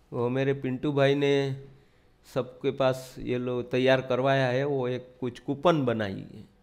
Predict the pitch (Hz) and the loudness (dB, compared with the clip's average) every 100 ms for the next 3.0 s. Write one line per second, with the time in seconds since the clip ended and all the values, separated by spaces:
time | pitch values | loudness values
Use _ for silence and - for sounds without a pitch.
0 | _ _ _ _ _ _ _ _ _ - | _ _ _ _ _ _ _ _ _ -6
1 | 120 131 127 143 143 131 - 147 151 156 | -2 0 2 0 -2 -6 -2 -2 0 0
2 | 135 160 139 123 113 101 101 95 - | 2 0 2 0 0 -4 -8 -12 -16